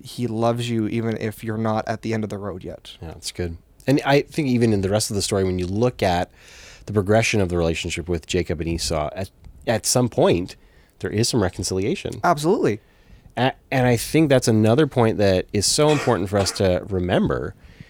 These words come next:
Speaker 2: is even though you might be trading things that are eternal for temporal, uh, worldly things, or if you're leveraging,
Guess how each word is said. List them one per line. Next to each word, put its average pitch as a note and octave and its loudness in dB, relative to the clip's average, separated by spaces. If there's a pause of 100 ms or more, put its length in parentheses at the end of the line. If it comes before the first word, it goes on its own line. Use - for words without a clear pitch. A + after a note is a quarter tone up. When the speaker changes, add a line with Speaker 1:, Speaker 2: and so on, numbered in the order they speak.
(140)
Speaker 2:
is G#2+ 2
even G3+ 4
though G2+ 6
you A2+ 2
might A2 4
be G#2 0
trading G2+ 2
things F#2+ 2
that G#2 0
are F#2 2
eternal F#2+ 0
for E2+ -4
temporal, F#2 2 (480)
uh, F2 2
worldly G2 4
things, D#2 -2
or B2+ 4
if A2+ 2
you're A2+ 6
leveraging, A2 4